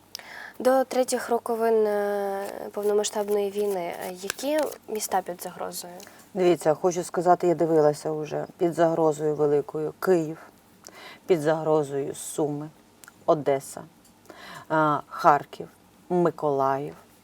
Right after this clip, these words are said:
Speaker 2: і ви будете здивовані: місто Львів.
Speaker 1: Львів, захід
Speaker 2: Так,
Speaker 1: України.
Speaker 2: саме Львів.
Speaker 1: Е, скажіть, а коли припиняться повністю обстріли, е,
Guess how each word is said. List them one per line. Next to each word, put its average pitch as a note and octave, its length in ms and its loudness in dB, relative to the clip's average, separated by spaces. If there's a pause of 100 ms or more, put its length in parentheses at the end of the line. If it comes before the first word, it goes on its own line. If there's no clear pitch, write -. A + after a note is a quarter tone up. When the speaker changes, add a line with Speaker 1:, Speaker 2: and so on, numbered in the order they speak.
(100)
Speaker 2:
і F#3 100 8
ви D#3 120 2
будете D3 340 -2
здивовані: C3+ 560 -6 (240)
місто D#3 540 -4 (240)
Львів. C#3+ 300 -8 (640)
Speaker 1:
Львів, G3 80 -10
захід F3+ 180 -14 (300)
Speaker 2:
Так, C3+ 340 2
Speaker 1:
України. - 260 -14
Speaker 2:
саме D#3 320 2
Львів. - 260 -6 (1040)
Speaker 1:
Е, G3 380 -2
скажіть, A3 600 -4
а G3 300 -4 (100)
коли C#4+ 380 -2 (240)
припиняться A3+ 680 -2
повністю G#3+ 640 -2
обстріли, G3+ 580 -2
е, F#3+ 200 -4